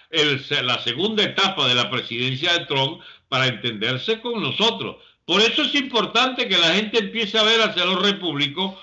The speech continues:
como la gente que puede estar en sintonía con Trump.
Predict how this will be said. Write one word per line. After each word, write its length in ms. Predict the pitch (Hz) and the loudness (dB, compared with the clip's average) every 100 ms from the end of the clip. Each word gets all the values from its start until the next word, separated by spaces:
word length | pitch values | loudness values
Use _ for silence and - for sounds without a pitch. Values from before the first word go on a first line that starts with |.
| - _ | -20 _
como 280 | - 165 151 | -6 -2 2
la 140 | 156 135 | 4 4
gente 360 | 180 190 226 | 2 2 0
que 120 | 214 | 0
puede 220 | 147 190 196 | 0 0 0
estar 200 | - 202 | 2 0
en 140 | 185 | 0
sintonía 760 | 180 151 131 151 226 262 156 | -2 -2 -2 -2 2 2 2
con 220 | 139 135 123 | 0 -2 2
Trump. 340 | 240 214 | 2 2